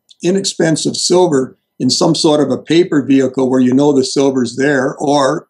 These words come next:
in your physical possession. I think you're gonna wake up in the not too distant future and you are going to be shocked at the magnitude of the price gain. I think the first target's obviously the all-time high, which was created at the time of the Hunt, uh,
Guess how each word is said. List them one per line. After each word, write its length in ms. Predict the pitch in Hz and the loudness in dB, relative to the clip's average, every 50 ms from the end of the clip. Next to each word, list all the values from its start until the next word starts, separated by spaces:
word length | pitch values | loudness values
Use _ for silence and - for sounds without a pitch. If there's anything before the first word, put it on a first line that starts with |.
| _ - | _ -14
in 140 | 131 131 | -12 -10
your 180 | 139 131 120 117 - - | -10 -10 -12 -10 -6 -4
physical 400 | 160 143 131 - - 127 117 - | -4 -2 -2 -4 -4 -6 -6 -6
possession. 640 | - 113 - 117 135 165 156 - - 117 113 - _ _ _ _ _ _ _ _ _ _ - | -8 -8 -4 -2 -2 -2 -2 -4 -8 -12 -14 -16 _ _ _ _ _ _ _ _ _ _ -2
I 160 | - 285 339 | 0 2 2
think 300 | - - - 156 156 - | 2 2 0 0 0 0
you're 120 | 180 170 | -2 -2
gonna 200 | 160 170 160 151 | -2 -2 -2 -2
wake 320 | 151 156 160 160 151 - - | 0 0 0 0 0 0 0
up 240 | 143 151 - - - | -2 -2 -2 -4 -10
in 140 | 170 - _ - | -18 -18 _ -10
the 140 | 196 185 175 | -8 -6 -4
not 320 | 170 160 180 202 202 - - | -2 0 0 -2 -2 -2 0
too 140 | 160 156 | 0 0
distant 440 | 135 143 143 135 - - - - - | 2 2 0 -2 -2 -4 -8 -8 -6
future 300 | 127 135 135 127 - 170 | -6 -6 -6 -4 -4 -2
and 100 | 156 151 | 0 2
you 160 | 180 254 247 | 2 4 4
are 240 | - - 208 208 196 | 2 2 2 2 2
going 220 | 156 143 165 170 170 | 2 2 2 2 2
to 80 | 185 | 0
be 180 | - - 147 131 | 2 0 0 -2
shocked 680 | - - - - 165 208 202 - 113 - - - - _ _ _ _ _ - | -2 -4 -4 -2 0 0 0 0 -2 -6 -8 -14 -20 _ _ _ _ _ -6
at 140 | 143 123 - | -4 -2 0
the 80 | 139 | 2
magnitude 600 | 147 156 165 180 185 175 160 147 - - 156 156 | 2 2 2 2 0 0 -2 -4 -2 0 2 2
of 80 | 156 151 | 0 0
the 80 | - - | -4 -6
price 360 | - 170 196 214 262 - - | -4 -2 0 0 -2 -4 -6
gain. 220 | - - - 113 | -10 -10 -8 -4
I 120 | - - 233 | -2 -2 -2
think 280 | - - 233 - - - | -2 -4 -8 -12 -12 -14
the 320 | 147 - 131 135 135 - _ _ | -14 -12 -12 -14 -16 -18 _ _
first 300 | - - - - - - | -14 -12 -12 -12 -12 -10
target's 380 | - 127 120 123 117 117 - - | -10 -8 -8 -8 -8 -10 -10 -8
obviously 520 | 127 120 131 - - 127 113 - - 131 | -6 -6 -6 -6 -6 -8 -10 -10 -8 -8
the 120 | 120 123 123 | -8 -6 -4
all-time 460 | 123 123 120 - - 123 117 107 104 | -4 -4 -4 -4 -6 -6 -8 -8 -6
high, 380 | 107 131 160 151 - - - - _ - - - _ _ | -6 -4 -2 -2 -4 -4 -8 -12 _ -20 -20 -20 _ _
which 140 | - 117 - | -14 -6 -2
was 140 | 127 117 - | -2 -2 -2
created 440 | - - 147 139 139 139 135 120 120 | -2 0 2 4 4 2 2 0 -4
at 120 | 117 - | -10 -10
the 60 | 113 | -12
time 320 | 107 - 131 139 131 127 120 | -10 -6 -2 -2 0 0 0
of 80 | 113 | -2
the 100 | 113 104 | -4 -4
Hunt, 300 | - - 165 240 254 - _ _ _ - | -4 -2 -2 -2 -2 -4 _ _ _ -6
uh, 200 | - - - - | -6 -4 -6 -6